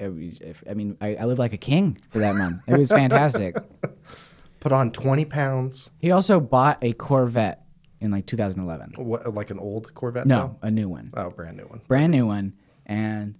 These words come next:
Speaker 1: when I was working there in twenty fourteen fifteen, he's like, "I gotta get rid of this. It's not practical." Uh,
Speaker 2: <laughs>
Speaker 1: and then he was trying to get this lady that worked there, Tina, who, whose husband,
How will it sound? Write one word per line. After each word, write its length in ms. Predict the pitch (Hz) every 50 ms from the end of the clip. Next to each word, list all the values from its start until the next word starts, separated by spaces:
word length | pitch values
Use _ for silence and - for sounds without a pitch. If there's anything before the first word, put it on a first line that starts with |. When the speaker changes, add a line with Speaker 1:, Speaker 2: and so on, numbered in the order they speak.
| _
Speaker 1:
when 180 | _ 127 127 123
I 80 | 131 135
was 120 | 135 120
working 240 | 117 113 113 107 104
there 80 | 98
in 60 | 101 98
twenty 180 | - 123 117
fourteen 280 | 117 113 95 - 104 98
fifteen, 360 | - 104 90 - 95 85 92
he's 120 | 101 90
like, 140 | 98 92 82
"I 100 | 90 104
gotta 200 | 90 90 82 80
get 160 | 82 90 76
rid 160 | 71 82 78 71
of 40 |
this. 260 | 67 57 55 - - -
It's 280 | 87 90 90 - - -
not 200 | 107 95 82 -
practical." 560 | - 87 78 78 - - - - 80 78 - - - -
Uh, 380 | 85 87 87 85 78 80 82 - 104 - - - - - - -
Speaker 2:
<laughs> 420 | - - - _ _ _ _ _ -
Speaker 1:
and 320 | 139 143 127 143 139 139
then 120 | 143 139 135
he 120 | 127 127
was 100 | 123 117
trying 180 | - 147 131 131
to 60 | 135
get 180 | 127 131 120 -
this 180 | 120 113 -
lady 200 | - 135 135 131
that 120 | 113 117 117
worked 220 | 139 175 170 -
there, 160 | - 131 117
Tina, 500 | 107 - - 160 170 180 165 135 117 104
who, 280 | 104 113 117 110 104 101
whose 180 | 113 120 110 -
husband, 420 | 123 131 156 160 143 139 127